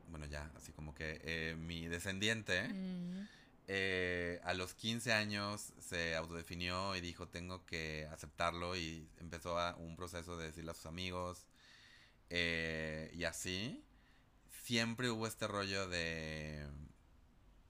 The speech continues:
Speaker 1: de pensar que nunca voy a ser la persona que mis papás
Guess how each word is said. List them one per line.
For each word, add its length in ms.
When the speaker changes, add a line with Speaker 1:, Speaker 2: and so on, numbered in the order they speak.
Speaker 1:
de 160
pensar 340
que 100
nunca 480
voy 240
a 60
ser 160
la 120
persona 560
que 120
mis 140
papás 580